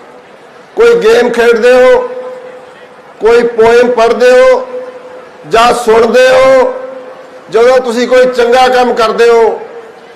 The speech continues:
ਤਾਂ ਤੁਹਾਡੀ ਜਿਹੜੀ ਬਾਡੀ ਹੈ, ਇਹ ਖੁਦ ਹੀ ਜਿਹੜੀ, ਜਿਹਨੂੰ ਅਸੀਂ hormones of joy ਕਹਿੰਦੇ ਹਾਂ, ਜਿਹਦੇ 'ਚ endorphin,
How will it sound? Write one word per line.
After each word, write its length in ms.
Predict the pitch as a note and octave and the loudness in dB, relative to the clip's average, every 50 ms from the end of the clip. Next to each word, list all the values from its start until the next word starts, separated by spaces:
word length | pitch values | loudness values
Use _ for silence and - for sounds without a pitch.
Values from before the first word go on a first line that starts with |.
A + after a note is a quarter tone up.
| - - - | -14 -6 -2
ਤਾਂ 120 | G3+ G#3 | -2 -2
ਤੁਹਾਡੀ 380 | G#3 G#3 G3+ G3+ G#3 G3+ A#3 A3+ | 0 0 0 0 0 -2 -2 -2
ਜਿਹੜੀ 260 | G#3+ A#3+ A#3+ A#3+ A3 | 0 0 0 0 0
ਬਾਡੀ 440 | F3+ F#3+ G3+ G#3 G3+ G#3+ A3+ A3 A3+ | 0 0 0 0 0 0 0 0 0
ਹੈ, 360 | A3 G#3 F#3+ E3 - - - - | 0 0 -2 -2 -6 -8 -8 -6
ਇਹ 120 | G#3+ G3+ | -6 -6
ਖੁਦ 340 | G#3 - G#3+ A3+ B3 B3+ B3+ | -6 -2 -2 0 0 0 0
ਹੀ 100 | B3 A#3 | -2 0
ਜਿਹੜੀ, 380 | G#3 A#3 A3+ A#3 A3+ A3+ A3 | 0 0 0 2 0 0 0
ਜਿਹਨੂੰ 360 | - D#3+ G3 G#3+ G#3+ A3+ A3 F#3+ | -2 -4 -4 -2 -2 0 -2 -2
ਅਸੀਂ 160 | F3 G#3 G3 | -2 -4 -2
hormones 560 | F#3 F3+ F#3 F#3+ G3 G3 G#3 G3+ G3+ F3 G#3 | -2 0 -2 -2 -2 -2 -4 -4 -4 -2 -4
of 140 | G3 F3+ D#3+ | -4 -4 -4
joy 300 | F3 F#3 F#3 F#3 F#3+ F#3+ | -4 -2 0 0 -2 -2
ਕਹਿੰਦੇ 260 | F3+ F#3 F#3 F#3+ F#3+ | -2 -4 -4 -2 -2
ਹਾਂ, 100 | F#3+ F#3 | -2 -2
ਜਿਹਦੇ 260 | F#3 F3 F#3+ F#3 F#3+ F#3 | -2 -4 -4 -4 -6 -6
'ਚ 120 | F#3 F#3+ | -6 -6
endorphin, 600 | F#3 F3+ F3 F3+ F#3 F#3+ F#3 F#3 F#3+ G3+ F#3 E3+ | -6 -6 -2 -2 0 0 0 -2 -4 -8 -8 -8